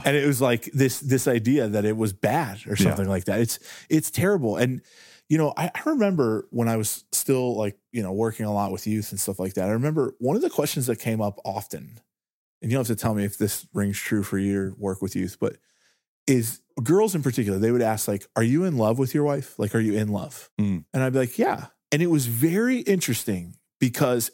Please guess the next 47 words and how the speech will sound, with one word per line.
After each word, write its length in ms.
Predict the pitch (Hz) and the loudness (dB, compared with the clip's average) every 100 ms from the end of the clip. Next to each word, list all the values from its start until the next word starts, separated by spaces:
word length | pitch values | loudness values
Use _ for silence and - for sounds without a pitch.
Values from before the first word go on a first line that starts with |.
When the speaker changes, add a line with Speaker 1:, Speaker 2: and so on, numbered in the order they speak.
| _ | _
Speaker 1:
it 140 | 156 151 | 0 4
was 200 | 143 131 - | 2 0 -4
a 80 | - | -4
question 580 | 120 - 135 180 226 214 | -4 -2 0 0 -2 -4
where 520 | - 131 127 120 117 _ | 0 2 2 2 -2 _
I 160 | - 131 | -2 -2
could 200 | - 180 | 0 -2
tell 200 | - 151 | 0 2
they 160 | 127 127 | 2 2
were 160 | 127 | 2
asking 480 | 104 113 127 - 113 | 0 0 -2 -2 -2
it 260 | 107 98 _ _ _ _ _ 123 | 0 -2 _ _ _ _ _ -4
and 120 | 120 | -2
hoping 540 | - 139 170 170 165 | 0 0 0 0 -2
I 140 | 143 127 | 0 0
would 160 | 123 | 0
say 180 | - 117 | 0 0
yes 640 | 107 104 87 - - - _ _ _ _ _ _ _ - | 2 0 -2 -8 -8 -14 _ _ _ _ _ _ _ -2
because 320 | 120 131 107 | 0 0 2
they 160 | 127 | 2
don't 220 | 143 131 113 | 2 0 -2
see 320 | - 139 127 | 0 0 0
it, 60 | |
Speaker 2:
Mm-hmm. 320 | 123 104 98 110 | 0 -4 -2 2
Speaker 1:
right? 260 | 120 160 _ - | 2 0 _ -2
Speaker 2:
Yeah. 180 | 85 76 _ - | -2 -2 _ -4
Speaker 1:
And 100 | 139 | 0
so 120 | 160 | 2
I 100 | 143 | 2
think, 200 | 240 202 | 0 2
like, 220 | 156 - - | 0 0 0
even 400 | 208 196 185 139 | 2 4 4 4
more 240 | 147 160 165 | 2 2 2
than 180 | 135 | -2
all 260 | - 131 131 | 0 2 2
of 100 | 117 | 2
what 160 | 123 117 | 2 4
we're 120 | 113 | 2
just 240 | 107 107 | 0 0
saying, 400 | - 156 131 101 _ 127 - | 0 0 0 -4 _ -8 0
the 100 | 117 | 2
most 320 | 120 233 - | 4 4 2
important 320 | 123 135 117 | 0 2 2
thing 100 | 117 | 0
is 160 | 113 107 120 - _ | 0 -2 -10 -10 _
great 280 | 127 156 117 | 2 2 2
marriages 760 | 123 170 113 104 87 - - | 0 2 0 -2 -4 -6 -10